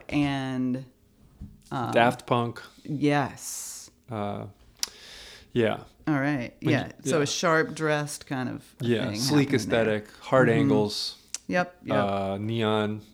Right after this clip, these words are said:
Speaker 1: Yes. And that's not quite right either. Um, for this band exactly.
Speaker 2: No,
Speaker 1: You
Speaker 2: that's not,
Speaker 1: know?
Speaker 2: that's not what's going on with these blokes.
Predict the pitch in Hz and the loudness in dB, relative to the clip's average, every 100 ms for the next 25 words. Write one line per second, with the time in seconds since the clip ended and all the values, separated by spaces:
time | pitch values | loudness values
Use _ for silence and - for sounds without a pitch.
0 | _ _ - - - 156 - - - - | _ _ -20 -12 -2 0 0 -4 -10 -2
1 | 165 208 302 302 302 262 - 247 247 240 | 2 4 2 2 2 0 0 0 0 0
2 | 233 233 233 240 156 123 131 - _ _ | -2 -2 -2 -2 -2 -4 -6 -12 _ _
3 | _ _ _ _ _ - 156 147 135 131 | _ _ _ _ _ 0 4 4 4 2
4 | 139 - - 160 139 131 - 131 123 - | 0 -6 -2 0 0 -4 -4 -4 -4 -6
5 | - 117 101 - - 135 - _ _ _ | -6 -6 -8 -10 -12 -14 -16 _ _ _
6 | - 156 170 151 - - 208 202 196 160 | -2 2 4 4 4 4 2 0 -2 -4
7 | 143 127 - 127 127 113 107 - - _ | -6 -8 -10 -8 -8 -8 -8 -12 -20 _
8 | - - - - - - - _ _ - | -20 -20 -20 -20 -20 -20 -20 _ _ -12
9 | 104 - 107 101 - - | -10 -4 -4 -4 -6 -14